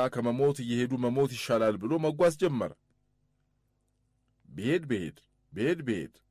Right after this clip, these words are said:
መንገዱ ሊያልቅለት ባህሩንም ሊያገኘው አልቻለም።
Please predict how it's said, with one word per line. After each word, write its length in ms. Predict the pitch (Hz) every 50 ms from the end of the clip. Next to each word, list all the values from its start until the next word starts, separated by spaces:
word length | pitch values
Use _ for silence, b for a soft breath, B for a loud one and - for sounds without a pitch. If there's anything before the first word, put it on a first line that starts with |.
| _ -
መንገዱ 280 | 101 110 107 117 120
ሊያልቅለት 540 | 160 156 135 120 113 113 - 123 127 160 147 123
ባህሩንም 480 | 113 110 113 113 110 117 135 175 180 151
ሊያገኘው 420 | 131 117 104 107 107 123 160 202
አልቻለም። 420 | 220 233 - 165 123 90 71 -